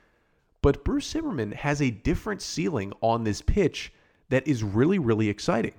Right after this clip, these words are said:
You know, right now he's throwing thirty-two percent changeups and thirty-six percent fastballs, but that number is continuing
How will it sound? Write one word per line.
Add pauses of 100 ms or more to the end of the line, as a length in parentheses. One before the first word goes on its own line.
(540)
You
know,
right
now
he's
throwing
thirty-two
percent
changeups
and
thirty-six
percent
fastballs, (320)
but
that
number
is
continuing